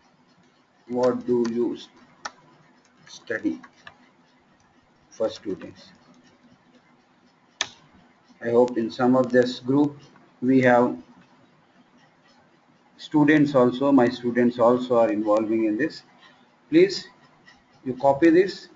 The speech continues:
So you can access by clicking this U R L, and in that, uh, you can also start conversation,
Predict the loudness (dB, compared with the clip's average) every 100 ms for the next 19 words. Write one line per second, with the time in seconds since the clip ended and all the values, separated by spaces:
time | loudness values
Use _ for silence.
0 | _ _ _ _ _ _ _ _ _ _
1 | _ _ _ _ _ _ _ _ _ _
2 | _ _ _ _ _ -20 _ _ _ _
3 | _ _ _ _ _ _ _ _ _ _
4 | _ _ _ _ _ _ 2 6 6 6
5 | 4 4 0 0 -4 -4 -4 -14 -20 _
6 | _ _ _ _ _ _ _ _ _ _
7 | _ _ _ -2 0 0 0 2 4 4
8 | 2 -8 -18 _ _ _ _ _ _ 4
9 | 6 8 8 6 4 -6 -20 _ _ _
10 | _ _ _ _ -2 2 4 2 -2 -10
11 | _ _ _ _ _ _ _ _ 2 2
12 | 2 -2 -18 _ _ _ _ _ _ _
13 | _ _ -14 -10 -8 2 2 4 4 4
14 | 2 0 -4 -2 0 0 2 2 2 2
15 | 2 0 0 0 -2 -4